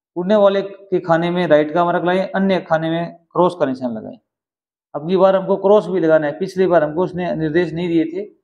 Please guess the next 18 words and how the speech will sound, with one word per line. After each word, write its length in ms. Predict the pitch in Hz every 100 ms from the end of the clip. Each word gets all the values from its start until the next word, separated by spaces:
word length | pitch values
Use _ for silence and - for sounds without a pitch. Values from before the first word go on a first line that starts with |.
| _ _ -
हमने 160 | 151
कुछ 240 | 160 202 160
नहीं 100 | 156
लगाया 240 | 143 143
था। 140 | 143 170 - _ _ _ _ 131
जैसे 260 | 143 151
यहाँ 200 | 160 143
पर 160 | 147 160 - 180
जो 460 | 139 165 - - - 131
गधा 320 | 139 175 180
है 160 | 165 180 - _ _ _
वो 560 | 135 143 185 - - -
एक 120 | 156 131
जानवर 420 | 147 151 160 170
है, 80 | 175
उड़ 220 | 170 156
नहीं 140 | 143 143
सकता, 320 | - -